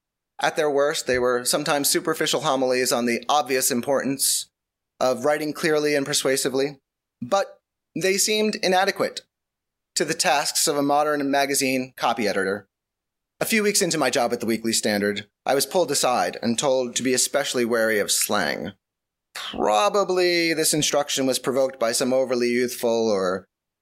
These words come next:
possibly vulgar phrase that made it across my desk and into readers' galleys. I,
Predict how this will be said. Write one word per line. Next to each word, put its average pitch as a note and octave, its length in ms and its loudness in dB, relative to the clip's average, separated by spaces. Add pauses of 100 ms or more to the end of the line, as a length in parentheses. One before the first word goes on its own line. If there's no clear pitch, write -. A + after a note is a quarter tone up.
(120)
possibly C3 500 0
vulgar C3+ 520 0
phrase C3 480 0
that B2+ 180 0
made C3 180 0
it B2 120 0
across C3 340 -2
my B2+ 220 0
desk B2+ 320 0
and A#2+ 80 0
into B2 240 0
readers' C3 340 0
galleys. B2+ 580 0 (520)
I, E3+ 100 -2